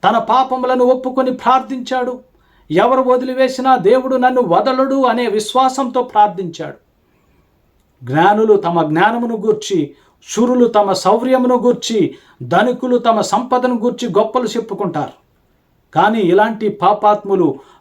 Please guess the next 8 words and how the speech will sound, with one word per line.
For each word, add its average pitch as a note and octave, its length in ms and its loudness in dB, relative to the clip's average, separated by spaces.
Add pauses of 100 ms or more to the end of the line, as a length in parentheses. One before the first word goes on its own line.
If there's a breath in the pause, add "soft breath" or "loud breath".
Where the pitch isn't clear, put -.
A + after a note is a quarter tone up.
(140)
పేదలు, G#3+ 600 0 (220 loud breath)
వితంతువులు, A3 920 0 (180 loud breath)
అనాథలు A3 720 2
గొప్పలు A#3 300 0
కాకుండా G3 680 0 (240 loud breath)
తమ F#3 160 2
యొక్క G3 260 2
తప్పులు, A#3+ 840 2